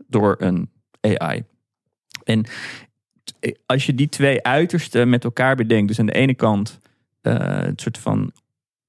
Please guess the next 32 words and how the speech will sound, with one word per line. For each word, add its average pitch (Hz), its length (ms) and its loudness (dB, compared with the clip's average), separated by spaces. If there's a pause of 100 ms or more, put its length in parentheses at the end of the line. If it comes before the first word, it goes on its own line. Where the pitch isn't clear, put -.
ongezien 139 540 2
wordt 113 180 2
er 113 80 0
heel 123 140 4
veel 123 120 -4
geld 120 260 0
uitgegeven 110 640 0
aan 107 180 2
dingen 110 280 4
die 101 200 -2 (100)
al 127 240 0
lang 123 440 2
veel 113 160 2
makkelijker 113 500 0
kunnen. 151 460 0 (140)
Al 120 160 2
jaren, 117 640 2
dat 117 160 -2
is - 60 -12
nog 107 160 0
voor 127 200 4
de - 60 -2
komst 131 220 -2
van 131 120 -2
A 123 360 2
I. 220 100 -2 (420)
En 151 160 0
aan 139 100 4
de 127 80 4
andere 131 300 4
kant 110 440 0
gewoon 107 360 0